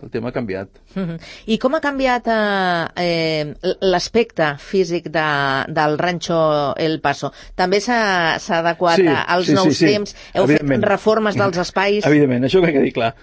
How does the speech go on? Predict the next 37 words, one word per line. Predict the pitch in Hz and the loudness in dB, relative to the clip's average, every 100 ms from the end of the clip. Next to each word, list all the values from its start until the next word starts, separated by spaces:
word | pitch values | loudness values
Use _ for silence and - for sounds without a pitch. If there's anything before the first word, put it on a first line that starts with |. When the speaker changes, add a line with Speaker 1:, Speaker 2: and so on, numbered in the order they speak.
| - | -6
Speaker 1:
A | 147 | 0
veure, | 151 143 | 2 2
el | 147 156 | 2 2
nom | 196 | 4
de | 180 | 4
Rancho | 156 135 123 | 2 2 0
El | 110 | 2
Paso, | 143 - 185 | 0 2 0
molta | 139 147 143 131 | 2 0 2 2
gent | 151 175 - _ _ _ _ - | 2 0 -8 _ _ _ _ -6
no | 131 131 | 0 2
li | 123 | 0
convida | 123 107 113 120 | -4 -6 -4 -2
a | 120 | -2
venir. | 104 117 - _ _ - | -6 -10 -14 _ _ -8
I | |
molta | 120 117 123 | -4 -2 0
gent, | 143 135 | 0 0
quan | 123 117 | -2 0
ve, | 143 160 | 0 0
clar, | 123 | -2
es | 113 123 | -4 -6
pensa | 113 123 | -6 -6
que | |
estem | 123 135 | -4 -4
allà | 117 113 113 110 - - - | -2 -2 -2 -4 -10 -16 -6
a | 120 | -4
l'oeste, | 117 131 - 110 | -2 -2 -4 -6
no? | 123 120 | -4 -4
No, | 165 131 | -4 -2
no, | 233 | -4
no, | 196 220 - | 0 0 0
un, | 156 | 0
un | 226 156 | 0 0
restaurant | - 202 160 151 | 0 2 2 4
mexicà, | 156 147 139 165 147 | 2 2 2 2 2
no? | 143 | 2